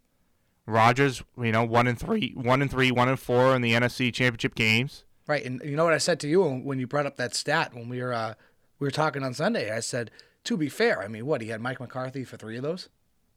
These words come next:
Speaker 1: I
Speaker 2: And
Speaker 1: know,
Speaker 2: now it's
Speaker 1: but
Speaker 2: kinda, and now it's like, now he's oh and two with Matt LaFleur.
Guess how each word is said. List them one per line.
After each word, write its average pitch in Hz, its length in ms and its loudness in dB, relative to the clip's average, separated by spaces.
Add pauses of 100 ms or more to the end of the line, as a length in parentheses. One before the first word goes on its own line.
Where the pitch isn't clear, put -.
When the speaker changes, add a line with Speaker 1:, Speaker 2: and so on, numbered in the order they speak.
(140)
Speaker 1:
I - 40 -2
Speaker 2:
And 190 100 4
Speaker 1:
know, 202 60 4
Speaker 2:
now 127 120 6
it's 113 140 4
Speaker 1:
but 202 140 2
Speaker 2:
kinda, - 100 -4
and 165 100 0
now 208 160 6
it's 214 140 0
like, 165 180 2
now 160 220 2
he's 156 120 0
oh 165 140 2
and 160 80 -4
two 180 140 -2
with 156 80 -2
Matt 160 180 -4
LaFleur. - 380 -10